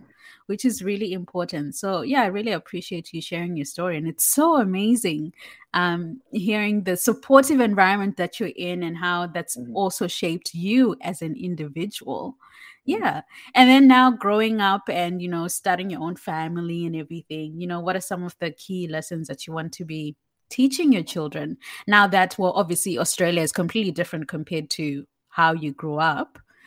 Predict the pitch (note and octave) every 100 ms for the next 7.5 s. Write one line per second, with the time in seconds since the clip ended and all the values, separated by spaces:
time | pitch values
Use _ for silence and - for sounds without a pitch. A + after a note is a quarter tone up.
0 | - - A#3 A3 - E3 D#3 D#3 - _
1 | E3+ F3 F3+ F3 E3 C#3+ F3 E3 E3 D#3+
2 | D#3+ D#3+ - - - D#3+ D#3+ E3 D#3 -
3 | - D#3+ D3+ D3+ A3+ D4 F#4 _ B3+ A#3+
4 | A3+ G3 F#3+ G3+ G3+ - D#3 D#3+ F3 -
5 | - G#3 A3+ E3+ D#3+ F3+ F#3 G3 - -
6 | E3+ - A3 D#4 - - - - _ E3
7 | E3+ E3 D#3+ D#3 -